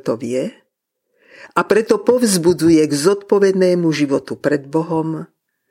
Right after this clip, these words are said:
lebo za všetko ťa Pán Boh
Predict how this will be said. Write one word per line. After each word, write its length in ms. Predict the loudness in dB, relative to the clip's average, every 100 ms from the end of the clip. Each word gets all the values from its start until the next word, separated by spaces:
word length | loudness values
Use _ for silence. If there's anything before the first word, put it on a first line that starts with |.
| _ _ _ _ _ -2
lebo 400 | 2 2 4 0
za 240 | 0 -2 -2
všetko 560 | -4 -2 -4 -4 -6
ťa 200 | -4 -4 -4
Pán 400 | -4 -2 -2 -2
Boh 640 | -2 -4 -6 -14 -14 -20